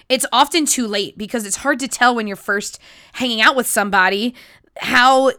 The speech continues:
genuine they're being. Like, people sometimes are just very genuine and that's how they show love. However, it's not always the healthiest thing, and you could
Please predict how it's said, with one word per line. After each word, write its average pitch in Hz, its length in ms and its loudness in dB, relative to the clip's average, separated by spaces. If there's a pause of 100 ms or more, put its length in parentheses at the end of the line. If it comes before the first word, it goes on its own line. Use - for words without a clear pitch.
(120)
genuine 247 540 0
they're 214 140 0
being. 254 300 -2
Like, 185 260 -10
people 269 340 0
sometimes 240 400 -2
are 208 200 2
just 196 200 -6
very 196 300 -2
genuine 196 460 -6
and 202 120 -6
that's - 360 -6 (300)
how 208 200 0
they 196 140 -2
show 190 240 -4
love. 190 360 -2 (220)
However, 233 480 4
it's 196 300 -4
not 226 300 2
always 196 340 -6
the 196 80 -6
healthiest 175 520 -4
thing, 156 280 -8
and 185 100 -8
you 208 140 -4
could 208 260 -6